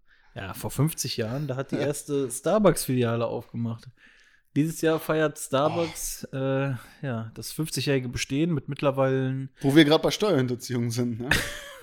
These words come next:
Speaker 1: <laughs> Haben die Steuern hinterzogen?
Speaker 2: Ich glaub, die zahlen gar keine Steuern.
Speaker 1: Das kann sein.
Speaker 2: Die zahlen nicht einen Euro Steuern, weil die alles über irgendwelche Subfirmen dann abrechnen.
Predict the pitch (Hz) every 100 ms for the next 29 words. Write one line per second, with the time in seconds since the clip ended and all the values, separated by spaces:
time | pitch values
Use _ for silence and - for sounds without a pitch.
0 | - - 277 - - - - _ _ -
1 | 143 - - - - 120 180 220 294 220
2 | 196 165 151 131 120 135 131 147 147 139
3 | 214 185 135 123 - 127 127 127 _ _
4 | _ _ _ _ _ _ - 123 98 -
5 | - 113 110 135 135 113 - _ - 135
6 | - 156 160 147 147 170 185 180 165 151
7 | - 131 151 170 165 139 139 147 139 143
8 | - 131 151 143 - - 143 143 135 143
9 | 143 151 135 135 - 135 127 127 123 120
10 | 113 113 143 - 135 135 135 135 127 117
11 | 107 98 120 117 110 - 117 120 123 127